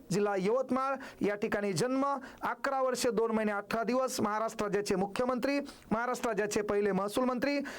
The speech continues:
महाराष्ट्र हरित क्रांतीचे प्रणेते. त्यांचं नाव एक जुलै दोन हजार तेराला बंजारा समाजांची मागणी, महाराष्ट्र कृषीचे प्रणेते, महाराष्ट्र पंचायत राज व्यवस्थेचे जनक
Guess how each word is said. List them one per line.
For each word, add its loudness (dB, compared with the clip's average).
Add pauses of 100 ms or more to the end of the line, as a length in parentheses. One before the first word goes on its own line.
(140)
महाराष्ट्र -2
हरित 0 (100)
क्रांतीचे 0
प्रणेते. 0 (320)
त्यांचं -2
नाव 2 (360)
एक 2
जुलै 2
दोन 0
हजार 0
तेराला 0 (280)
बंजारा 2
समाजांची 0
मागणी, 0 (260)
महाराष्ट्र -2
कृषीचे 0
प्रणेते, 0
महाराष्ट्र -2
पंचायत 0
राज 0
व्यवस्थेचे 0
जनक 0